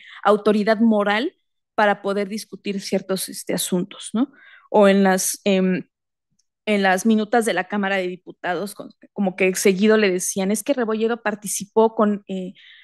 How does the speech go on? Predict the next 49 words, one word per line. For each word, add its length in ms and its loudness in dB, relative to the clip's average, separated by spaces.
con 240 6
Díaz, 340 4
es 140 -2
un 120 4
traidor 360 4
a 60 2
la 200 -4
patria, 300 -4
entonces, 260 -6
¿por 200 -4
qué 80 2
está 220 0
aquí?". 420 -12
Eh, 200 -2
eh, 140 -6
como 260 2
que 160 4
eso 200 0
también 380 2
pesa 320 -4
mucho 340 -6
en 120 -6
él, 240 -10
¿no? 100 -2
Y 120 2
pues 180 2
bueno, 220 4
también 400 4
pensar 400 4
en 140 0
su 200 -8
ca-, 240 0
en 160 -2
su 200 -10
carrera 360 -2
como 220 -6
diplomático, 680 -10
¿no? 140 -4
Em, 560 4
les 180 4
digo, 180 4
esta 200 2
segunda 360 2
edición, 340 0
pues, 160 -4
se 100 -4
edita 240 -6
en 120 -4
Chile, 420 -8